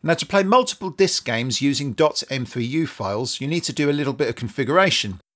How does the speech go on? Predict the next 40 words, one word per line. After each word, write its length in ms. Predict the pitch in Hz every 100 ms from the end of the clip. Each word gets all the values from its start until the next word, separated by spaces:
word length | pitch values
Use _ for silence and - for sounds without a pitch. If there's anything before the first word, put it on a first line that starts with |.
| _ _ _ _ -
If 100 | 170
you 100 | 185
prefer 280 | 190 254 247
to 140 | 196
keep 240 | - 190
things 180 | 175 160
a 60 | 202
little 240 | 247 170
tidier 500 | - - 190 160 123
in 80 | 107
RetroArch, 640 | 117 - 120 120 160 - _
it 120 | -
is 120 | 220 220
possible 460 | - 202 - 123
to 100 | 202
create 440 | - 127 135 - -
dot 300 | 165 160 -
M 200 | - 143
three 220 | 120 139 147
U 260 | 127 107
playlists 600 | - - 170 135 101 -
for 100 | -
each 280 | 104 107 -
game. 380 | 165 156 104 90 - - -
These 160 | 226 202
are 60 |
essentially 440 | 180 - 214 - 147
a 60 |
text 400 | 147 - - -
file 320 | - 110 131
that 140 | 135 123
RetroArch 480 | 147 - 139 131 -
can 120 | 123
refer 320 | 127 175 175
to 320 | 170 107 113 - -
to 120 | - 160
understand 440 | 156 - 151 139
how 200 | - 190
many 180 | 190 180
discs 420 | 135 113 -